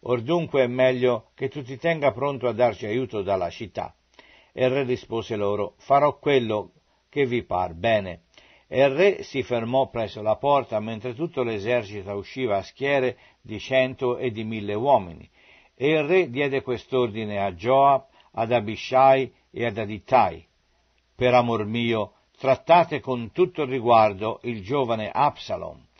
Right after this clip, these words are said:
E tutto il popolo udì quando il re diede a tutti i capitani quest'ordine relativamente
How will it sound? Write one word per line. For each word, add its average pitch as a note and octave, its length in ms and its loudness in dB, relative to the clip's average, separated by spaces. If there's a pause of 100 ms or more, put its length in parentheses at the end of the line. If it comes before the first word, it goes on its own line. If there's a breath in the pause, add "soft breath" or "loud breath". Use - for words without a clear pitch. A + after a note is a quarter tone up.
(300 soft breath)
E B2+ 200 -4
tutto G3 340 -6
il A#2+ 160 0
popolo C3 540 4
udì A#2+ 320 -2
quando G#2+ 400 -2
il G#2 140 -4
re B2+ 180 0
diede G#2+ 400 2
a G2+ 60 0
tutti C3 340 -8
i G2+ 60 -10
capitani B2 680 0
quest'ordine A#2 840 -4
relativamente G#2+ 1120 -2